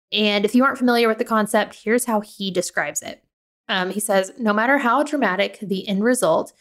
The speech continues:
good to great transformations never happen in one fell swoop.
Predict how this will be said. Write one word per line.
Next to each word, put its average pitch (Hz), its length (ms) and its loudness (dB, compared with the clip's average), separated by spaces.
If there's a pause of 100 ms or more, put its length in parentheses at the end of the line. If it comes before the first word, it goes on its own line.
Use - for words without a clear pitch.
(420)
good 220 240 2
to 262 120 0
great 214 340 0
transformations 180 920 -4
never 247 280 2
happen 294 440 -2
in 175 240 -6
one 175 240 -2
fell 170 220 -2
swoop. - 300 -8